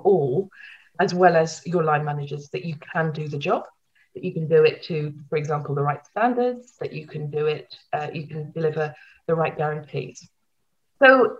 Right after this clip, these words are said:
the bigger the decision, the more elaborate the client's buying cycle becomes, and more people in the decision-making unit. And remember,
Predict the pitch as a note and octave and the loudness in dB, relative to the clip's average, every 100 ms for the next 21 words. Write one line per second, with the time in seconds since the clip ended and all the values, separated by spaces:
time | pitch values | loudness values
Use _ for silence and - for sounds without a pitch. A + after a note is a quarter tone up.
0 | - G3+ C#4 C#4 A#3 F#3+ - D4 - D#4+ | -2 0 4 6 6 4 -2 -6 -4 -6
1 | D#4+ _ _ _ F#3+ F#3 F3 E3+ F3+ A#3 | -8 _ _ _ 2 4 6 6 8 8
2 | B3 B3 - - G3 G3 A3 A3+ A3 G#3 | 6 4 2 2 2 2 0 2 2 0
3 | - - F#3 G3+ A3 A#3 - A#3+ A#3+ A#3+ | -4 0 2 4 0 -2 -2 -2 2 4
4 | A3+ A3+ G#3 G3+ E3 D3 C#3+ C#3+ - _ | 4 2 -6 -4 -6 -6 -6 -8 -12 _
5 | - - - _ - E3+ E3+ F#3 F#3 F#3 | -20 -20 -20 _ -2 0 4 4 4 0
6 | F3+ E3 D#3+ D#3+ D3+ - - - E3 D#3 | -2 2 2 4 2 2 -6 -12 -10 -8
7 | D3+ C#3 D3 D3 C#3+ - D3+ D3 C#3+ C#3+ | -8 -10 -6 -8 -8 -10 -6 -4 -4 -6
8 | F3+ A3+ C#4 B3+ D#3+ | -4 0 0 2 -2